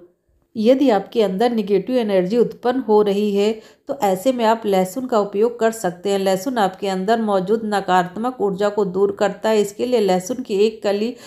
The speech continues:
को अपने तकिए के नीचे रखकर सोएं। नंबर सिक्स, पुरुष रात के समय खाएं भुना हुआ लहसुन।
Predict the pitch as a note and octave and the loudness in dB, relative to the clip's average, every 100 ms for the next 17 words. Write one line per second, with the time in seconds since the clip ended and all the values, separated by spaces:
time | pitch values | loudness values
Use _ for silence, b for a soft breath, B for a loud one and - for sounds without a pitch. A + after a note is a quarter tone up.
0 | B _ - A#3+ G#3+ C4 C4+ G3+ - A3 | B _ 0 2 2 -2 0 -2 0 0
1 | A3+ C#4+ G#3+ F#3+ B3+ G3+ F3+ - A3+ - | 0 -2 -2 -2 0 0 -2 -2 -4 -2
2 | B3 F#3 F3+ B B - B3 C4+ C4+ C4 | -2 0 -4 B B -4 0 2 2 0
3 | G#3 G3 - - A3+ C4+ - G#3 G3+ - | -4 -4 -12 -2 0 0 -2 -2 -2 -2
4 | A3+ A3+ G#3 G#3+ A#3+ B B _ - G#3 | -4 -2 -4 -2 -4 B B _ -6 -2
5 | A3+ A3 G3+ A3 A3+ A3 A3 G#3 F3+ F3 | -2 0 0 2 0 2 4 4 2 -2
6 | G3+ F#3+ | -6 -6